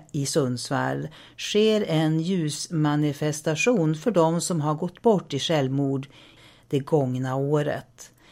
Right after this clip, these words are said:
Med ljuständning, stämningsfull sång och intervjuer med personer knutna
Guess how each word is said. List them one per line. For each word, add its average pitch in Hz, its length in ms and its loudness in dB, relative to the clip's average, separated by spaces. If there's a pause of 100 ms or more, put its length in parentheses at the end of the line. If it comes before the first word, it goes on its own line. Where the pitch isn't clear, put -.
(180)
Med 139 400 0
ljuständning, 196 1160 0
stämningsfull 165 1120 0
sång 180 480 2
och 156 120 2
intervjuer 165 840 2 (140)
med 233 180 0
personer 185 580 2
knutna 185 760 0